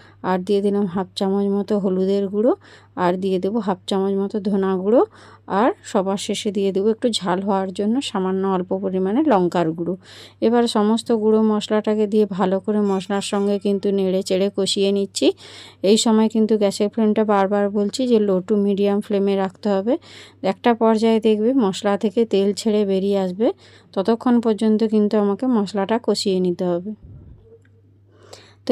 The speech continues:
এবারে দেখো মশলা থেকে সুন্দরভাবে তেল ছেড়ে বেরিয়ে আসে, এসেছে। এবারে যে কাজু আর দইটার যে আমি একটা পেস্ট বানিয়ে রেখেছিলাম,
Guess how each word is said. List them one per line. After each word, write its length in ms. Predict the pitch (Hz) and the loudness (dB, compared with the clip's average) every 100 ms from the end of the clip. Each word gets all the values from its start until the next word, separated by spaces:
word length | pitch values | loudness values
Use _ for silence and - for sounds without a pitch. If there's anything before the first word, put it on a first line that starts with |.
| 233 | 6
এবারে 240 | 233 233 226 | 8 6 6
দেখো 160 | 220 247 254 | 4 6 4
মশলা 260 | 214 - 220 226 | 4 4 4 4
থেকে 160 | 226 226 | 2 2
সুন্দরভাবে 560 | 226 220 226 220 214 220 214 | 4 4 4 4 2 2 2
তেল 140 | 214 214 | 2 2
ছেড়ে 200 | 233 214 208 | 2 2 4
বেরিয়ে 300 | 208 202 208 208 | 2 4 4 2
আসে, 160 | 202 214 - | 0 -2 -2
এসেছে। 300 | 202 208 320 427 - - - 214 | -2 0 0 -2 -6 -20 -2 2
এবারে 280 | 226 254 247 226 214 | 6 6 6 4 2
যে 80 | 220 220 | 0 2
কাজু 300 | 190 185 233 220 | 2 2 2 2
আর 80 | 208 202 | 0 2
দইটার 360 | 208 196 233 202 | 2 4 2 2
যে 60 | 226 214 | 2 2
আমি 80 | 214 | 2
একটা 160 | - 226 220 | 0 -2 0
পেস্ট 220 | 208 - 214 | 0 0 0
বানিয়ে 280 | 208 214 214 | 2 2 2
রেখেছিলাম, 500 | 220 240 220 220 214 | 0 0 0 0 0